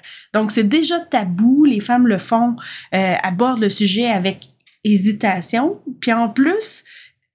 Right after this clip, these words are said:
ben là, on répond pas à leurs besoins et donc ils sont encore moins enclines à reparler de cette condition-là. Et une des raisons qui explique ça, c'est que c'est des diagnostics d'exclusion.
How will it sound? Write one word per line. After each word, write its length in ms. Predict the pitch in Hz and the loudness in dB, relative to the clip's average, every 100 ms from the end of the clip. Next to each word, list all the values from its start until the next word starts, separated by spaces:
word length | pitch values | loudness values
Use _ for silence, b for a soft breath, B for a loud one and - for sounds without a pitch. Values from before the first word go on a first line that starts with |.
| - | -4
ben 160 | 214 | 0
là, 200 | 220 311 | 2 2
on 100 | 269 | 2
répond 360 | 214 233 233 214 | 0 0 0 0
pas 140 | 294 | 0
à 20 | 285 | 0
leurs 160 | 220 | 0
besoins 500 | 196 196 185 226 285 | 2 0 0 0 2
et 460 | 330 269 226 226 220 | 2 2 2 2 0
donc 300 | 180 214 208 | -2 -2 -2
ils 60 | - | -8
sont 120 | 214 | -2
encore 400 | 180 180 196 185 | 0 0 0 2
moins 440 | 202 240 269 277 269 - - - | 4 4 2 2 0 -2 -12 -10
enclines 600 | 214 220 202 226 233 262 | -4 -2 -2 0 2 2
à 220 | 226 180 180 | 0 -2 -2
reparler 520 | 196 240 233 214 247 | -2 0 -2 -2 -4
de 40 | |
cette 160 | 233 - | -6 -6
condition-là. 800 | 202 196 190 214 185 180 220 349 B B B - | 0 0 0 -2 0 0 0 -2 B B B -6
Et 120 | 214 | -2
une 140 | 392 | 0
des 140 | 349 254 | 2 0
raisons 460 | 226 208 196 262 | 0 -2 0 0
qui 100 | 285 | 0
explique 460 | 226 208 - 202 196 | -2 -6 -6 -6 -6
ça, 160 | - 311 | -6 -4
c'est 160 | - | -4
que 80 | - | -2
c'est 80 | 214 | 0
des 160 | 208 | 2
diagnostics 600 | 190 233 240 226 - 381 | 0 0 0 0 -2 -4
d'exclusion. 720 | 208 214 - - 202 165 180 | -2 -6 -6 0 0 2 -2